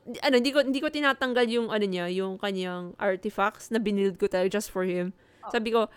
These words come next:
Speaker 1: "No one's stealing that artifact from Kaya. Diyan lang yan."
Speaker 2: Oo.
Speaker 1: Pero yun,
Speaker 2: So, yun
Speaker 1: pa-,
Speaker 2: ako talaga.
Speaker 1: anong,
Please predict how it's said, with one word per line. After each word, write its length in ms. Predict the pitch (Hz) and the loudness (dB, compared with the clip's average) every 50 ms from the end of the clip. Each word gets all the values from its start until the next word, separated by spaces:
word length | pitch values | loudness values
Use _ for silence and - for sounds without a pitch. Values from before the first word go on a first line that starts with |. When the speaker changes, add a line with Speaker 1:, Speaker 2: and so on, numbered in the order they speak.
| - - - - | -20 -16 -4 0
Speaker 1:
"No 160 | 262 302 302 | 2 4 6
one's 200 | 320 320 330 - | 6 6 4 2
stealing 360 | - 294 285 254 254 254 262 | 0 0 0 0 0 0 2
that 160 | 240 254 247 | 2 2 2
artifact 520 | - 214 226 220 - 226 233 - 196 - - | 2 2 2 0 0 -4 -6 -8 -8 -10 -8
from 200 | - 202 196 190 | -6 -6 -6 -6
Kaya. 400 | 190 - 180 190 175 170 175 - | -6 -6 -6 -6 -4 -6 -8 -8
Diyan 420 | - - - - 196 233 233 226 | -10 -14 -16 -8 -4 -2 -2 0
lang 140 | 214 202 190 185 | -2 -2 -4 -6
yan." 200 | 175 185 202 214 190 - _ _ _ _ _ _ _ _ _ _ _ _ _ _ _ _ _ _ _ _ _ _ _ | -8 -8 -10 -12 -14 -16 _ _ _ _ _ _ _ _ _ _ _ _ _ _ _ _ _ _ _ _ _ _ _
Speaker 2:
Oo. 480 | - 214 190 - - - 143 - - - 226 - - _ _ _ _ _ | -8 -8 -8 -8 -8 -12 -12 -12 -14 -16 -18 -20 -20 _ _ _ _ _
Speaker 1:
Pero 240 | - 269 294 311 302 | 0 4 4 6 6
yun, 240 | 302 311 285 262 240 | 4 4 2 2 2
Speaker 2:
So, 80 | 226 | 4
yun 60 | 226 240 | 4 6
Speaker 1:
pa-, 160 | 285 262 247 | 6 6 4
Speaker 2:
ako 80 | - | 2
talaga. 140 | - - 294 302 | 2 4 4 4
Speaker 1:
anong, 200 | 269 240 233 | 4 4 2